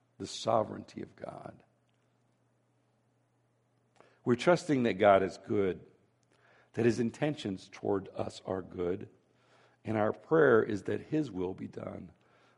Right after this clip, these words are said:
on earth as it is in heaven. And that's what Shadrach, Meshach, and Abednego were offering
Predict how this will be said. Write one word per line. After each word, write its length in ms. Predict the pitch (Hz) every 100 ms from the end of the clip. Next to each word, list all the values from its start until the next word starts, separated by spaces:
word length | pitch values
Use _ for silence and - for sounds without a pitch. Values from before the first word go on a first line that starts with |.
| _
on 180 | - 104
earth 300 | 110 95 95
as 160 | 101 90
it 100 | 90
is 160 | - -
in 80 |
heaven. 360 | - - - - - _ _ _ _ _ _ _ _ _ _ _ _ _ _ _ _ _ _ _ _
And 100 | 110
that's 180 | 147 -
what 540 | 139 135 135 - - _
Shadrach, 680 | - - 135 123 120 113 117
Meshach, 400 | 113 - 98 -
and 100 | 90
Abednego 680 | 90 107 101 - 78 - - _ _ _ _ _ _ _ _ _ _ _ _ _
were 180 | 110 107
offering 640 | 104 95 - 90 82 -